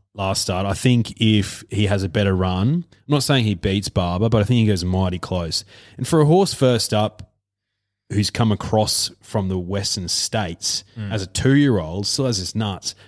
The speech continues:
Speaker 1: mate, that's a mighty effort. He's still my main bet in this race, and a lot of the futures that I have on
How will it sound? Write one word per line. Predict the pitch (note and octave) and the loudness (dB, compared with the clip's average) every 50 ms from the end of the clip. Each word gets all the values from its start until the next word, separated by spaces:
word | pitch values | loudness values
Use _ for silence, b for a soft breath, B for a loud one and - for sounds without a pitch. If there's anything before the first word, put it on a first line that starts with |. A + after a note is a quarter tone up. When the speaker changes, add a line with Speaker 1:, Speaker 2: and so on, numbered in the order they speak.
| b | b
Speaker 1:
mate, | - B2+ C3+ | -12 -10 -8
that's | D3+ D#3 - | -6 -4 -2
a | - A2 | -2 -2
mighty | F#2 F#2 F#2 G2 F#2+ F#2 E2+ E2+ | -2 0 -2 -2 -2 -4 -6 -8
effort. | F2 F2 - - E2+ D2+ - _ _ B B B B B B B B B B B B | -10 -10 -12 -14 -16 -18 -18 _ _ B B B B B B B B B B B B
He's | - B2+ B2 | 0 0 2
still | - - F3+ F3 | 4 4 4 4
my | E3 D3 | 4 4
main | B2+ B2 A#2+ A2+ G#2+ G#2+ | 4 4 4 4 4 2
bet | G2 G2 G2 F2 - _ - | 0 -2 -4 -4 -6 _ -12
in | F#2+ F#2 | -12 -10
this | F2+ F2+ F2 - - | -8 -8 -8 -6 -8
race, | F#2 E2+ E2+ E2 - - - - - - _ | -8 -8 -8 -6 -4 -2 -2 -4 -4 -8 _
and | - G2 F#2+ F#2+ F#2+ F#2+ F#2 F#2 F2+ F2+ - - - - - - - | -8 -6 -6 -6 -6 -6 -6 -8 -8 -6 -4 -4 -4 -4 -6 -4 0
a | |
lot | B2 B2+ B2+ | 0 2 2
of | B2 | 2
the | A2 | 0
futures | - - - A2+ G#2+ - - F2+ | -2 0 -2 -2 -2 -2 -4 -6
that | G2+ G2 | -8 -8
I | F2+ F2 E2+ | -8 -8 -8
have | E2 F#2+ F#2 | -8 -8 -10
on | E2 E2+ E2+ D#2+ | -12 -14 -18 -20